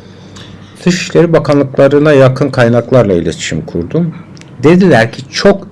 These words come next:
önemli karar alındı. Bakın, kararlar değil. Gizli toplantıda çok önemli karar alındı. Çünkü o Arap diktatörler de gördüler, e, şey, geliyor gelmekte olan,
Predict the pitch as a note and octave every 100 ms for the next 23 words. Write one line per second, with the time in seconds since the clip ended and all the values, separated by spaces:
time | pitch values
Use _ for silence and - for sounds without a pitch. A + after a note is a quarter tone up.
0 | - B2+ B2+ B2+ C#3+ F3+ F#3 - G#2 A2+
1 | A2 F2 E2 D#2+ D#2+ D2+ D#2 D#2+ F2 -
2 | F2+ F2 F2+ F2 D#2 C#2+ C2 - - -
3 | - - - - - - - E3 E3 C3+
4 | C3 B2+ A#2 G2 C#3 C3 D3 A2 F#2+ F#2+
5 | B2 - D#2+ C#2+ C2+ - - - - -
6 | - - - - - - - - A#2+ G#2+
7 | A2 A#2 - - G#2 G#2+ G#2 G2+ E2 D2+
8 | G#2 F#2 E2 G#2 C3 - - - - D2+
9 | C#2 B1 G#1+ A1 B1+ B1 A1+ - - G2+
10 | B2+ - - - - - - - A2+ A2+
11 | A#2 G2 F#2+ F2 D#2+ - D#2 A#2+